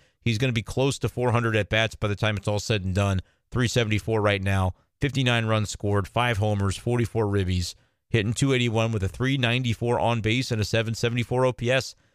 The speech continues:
Very good. He has proven himself. I remember back in spring training thinking, "Yeah, he could be a kind of a Descalso utility guy." No, I mean, he's,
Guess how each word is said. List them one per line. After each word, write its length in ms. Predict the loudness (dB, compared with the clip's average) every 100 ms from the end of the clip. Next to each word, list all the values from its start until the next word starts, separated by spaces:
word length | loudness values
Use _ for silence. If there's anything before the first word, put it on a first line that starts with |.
| _ _
Very 360 | 0 2 2
good. 320 | 2 2 2 0
He 140 | 0
has 120 | -2
proven 380 | -2 -2 0 2
himself. 600 | 2 2 0 2 2 0
I 60 | -2
remember 380 | 0 0 0
back 240 | 0 0 -2
in 80 | -4
spring 240 | -4 -2
training 320 | 0 0 -2
thinking, 380 | -2 -2 -2 -4 -6 _ _
"Yeah, 160 | 0
he 100 | 0
could 160 | 0 -2
be 140 | 0
a 80 | 0
kind 240 | 0 0 0
of 80 |
a 60 | -2
Descalso 760 | -4 -2 0 0 0 0 0
utility 480 | 0 -2 -2 0 0
guy." 240 | 0 0 -2 _ _ 0
No, 160 | 2
I 60 | 2
mean, 160 | 0 -2
he's, 340 | -2 -4 -8